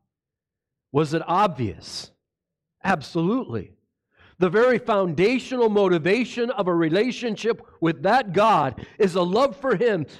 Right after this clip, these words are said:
and as a result, a desire to please him in all that he did. Is that not the same with us? <clears throat>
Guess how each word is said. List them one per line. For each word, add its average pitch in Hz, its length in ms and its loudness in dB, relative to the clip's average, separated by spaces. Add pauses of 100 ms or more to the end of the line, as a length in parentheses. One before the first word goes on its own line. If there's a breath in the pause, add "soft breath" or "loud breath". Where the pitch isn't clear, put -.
(140)
and 185 160 -2
as 208 200 2
a 202 80 2
result, 214 580 0
a 196 100 0
desire 208 480 0
to 214 120 -2
please 269 420 -4
him 196 180 0
in 226 200 -4
all 285 340 4
that 269 160 2
he 240 140 -6
did. 196 340 -2 (1000)
Is 262 220 0
that 254 260 0
not 269 240 0
the 202 100 -2
same 233 300 0
with 190 120 2
us? 247 460 -2 (1600)
<clears throat> - 40 0